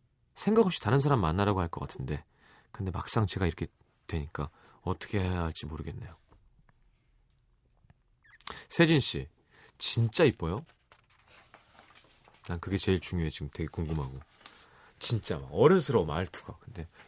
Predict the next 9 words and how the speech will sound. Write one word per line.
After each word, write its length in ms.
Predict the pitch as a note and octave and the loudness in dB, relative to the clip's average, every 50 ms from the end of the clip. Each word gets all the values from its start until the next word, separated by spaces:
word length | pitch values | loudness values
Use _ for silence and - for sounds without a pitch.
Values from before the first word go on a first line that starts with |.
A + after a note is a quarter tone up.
| - - | 4 6
예뻐. 400 | B2 C3+ - - C#3 F#2+ - - | 6 6 6 4 4 2 2 0
<gasps> 80 | _ _ | _ _
하. 760 | - D3 E3+ F3+ F3+ F3 F3 F3 F3 E3 D3+ C#3+ C#3 C3 - - - - - _ _ _ _ _ _ _ _ _ _ _ _ _ _ - - - _ _ _ _ - - - - A1 A1 G#1+ G#1+ - - - - - - - _ _ _ _ _ _ _ _ _ _ _ _ _ _ _ _ _ _ _ _ _ _ _ _ _ _ _ _ _ _ _ - | -10 -8 -8 -8 -8 -8 -8 -8 -8 -8 -10 -12 -14 -16 -18 -20 -20 -20 -20 _ _ _ _ _ _ _ _ _ _ _ _ _ _ -20 -20 -20 _ _ _ _ -10 -8 -8 -8 -8 -8 -10 -12 -14 -16 -18 -20 -20 -20 -20 _ _ _ _ _ _ _ _ _ _ _ _ _ _ _ _ _ _ _ _ _ _ _ _ _ _ _ _ _ _ _ 6
왜냐하면 800 | C3+ E3 F#3+ G#3 F#3+ E3+ C#3+ B2 A#2 A#2 A#2+ C3 A2+ E2+ C#2 C2+ - - - - - - - - - - - - - - - - - - _ _ _ - - - - - | 6 8 8 8 8 6 6 4 4 4 4 4 4 2 -2 -6 -10 -14 -16 -18 -18 -20 -20 -20 -20 -20 -20 -20 -20 -20 -20 -20 -20 -20 _ _ _ -20 -18 -16 -12 -8
몇 160 | E2 E2 D#2 | -8 -8 -8
살이죠, 440 | - - A#2 A#2+ G2 D#2+ - G2 F#2+ | -6 -8 -8 -8 -8 -8 -10 -10 -12
우리 80 | E2+ D#2+ | -12 -12
세진 240 | - - F2+ E2+ D#2+ | -14 -14 -14 -14 -16
씨? 260 | - - - - | -14 -14 -14 -14